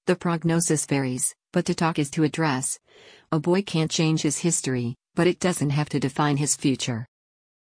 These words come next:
The following resources are available to provide support for boys and men who have experienced, or know someone who has experienced, child sex abuse. nala survivor dot org and one in six dot org.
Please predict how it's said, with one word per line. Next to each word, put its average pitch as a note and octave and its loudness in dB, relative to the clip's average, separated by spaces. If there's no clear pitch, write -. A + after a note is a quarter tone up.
The E3+ 0
following F#3 2
resources D3 2
are D#3 2
available E3 2
to D#3 -4
provide D3+ 0
support D#3+ 0
for D3 0
boys D3 2
and D3+ 2
men D3 2
who D3 2
have C#3 2
experienced, C#3+ 0
or F3+ 4
know F3 4
someone E3+ 2
who D3+ 2
has C#3+ 2
experienced, C#3+ 0
child F3 2
sex - 0
abuse. B2+ -2
nala F3 4
survivor D3 2
dot D3 -2
org D#3 0
and D3 4
one D3 4
in C#3 2
six - 0
dot C#3 0
org. B2 -2